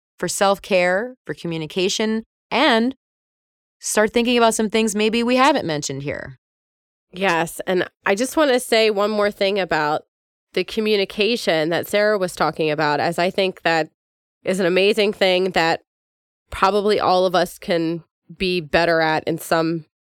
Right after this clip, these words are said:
Speaker 2: way or aspect with certain people. A lot of times we're afraid to speak up because we don't wanna hurt other people's feelings, or we're afraid to speak up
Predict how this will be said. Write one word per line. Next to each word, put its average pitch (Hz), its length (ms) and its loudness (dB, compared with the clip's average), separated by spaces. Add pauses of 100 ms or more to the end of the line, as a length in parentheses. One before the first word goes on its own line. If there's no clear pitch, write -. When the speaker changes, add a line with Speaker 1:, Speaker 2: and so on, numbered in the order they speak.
(140)
Speaker 2:
way 165 300 2
or 147 280 0 (340)
aspect 165 680 0
with 160 180 -2
certain 160 320 -4
people. 160 540 -2 (800)
A 185 60 0
lot 240 200 4
of 349 100 2
times 208 560 0
we're 202 120 2
afraid 220 340 2
to 220 60 -6
speak - 360 -2
up 117 260 0 (800)
because 196 260 0
we 202 80 4
don't 202 140 4
wanna 202 160 4
hurt 196 180 2
other 180 160 4
people's 175 340 -2
feelings, 127 640 -4 (380)
or 180 420 2
we're 190 240 2
afraid 226 280 2
to 220 60 -6
speak 220 320 -2
up 180 300 2